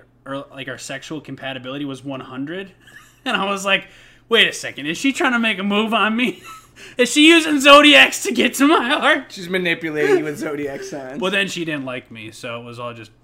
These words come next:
Speaker 1: B S.
Speaker 2: Dude, that's the worst.
Speaker 1: It's the worst, dude.
Speaker 2: How
Speaker 1: Um,
Speaker 2: could somebody not like you? You're
Speaker 1: That's what
Speaker 2: incredible.
Speaker 1: I'm saying, dude. <laughs> How does that ever happen?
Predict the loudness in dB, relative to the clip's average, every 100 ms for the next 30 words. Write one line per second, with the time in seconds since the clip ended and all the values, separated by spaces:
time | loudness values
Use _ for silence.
0 | _ -12 -12 -14 -16 -20 -14 -14 -12 -14
1 | -14 -16 -18 -18 -18 -2 -2 -2 -10 -16
2 | -16 -14 -16 -18 -18 -16 -18 -20 _ _
3 | _ _ 2 6 6 4 0 0 0 -2
4 | -4 -6 -8 -10 -20 -18 -12 2 2 4
5 | 6 8 6 4 6 8 8 8 6 0
6 | -2 2 0 -2 _ 4 6 2 0 0
7 | 4 6 6 6 4 2 -4 -8 -12 -16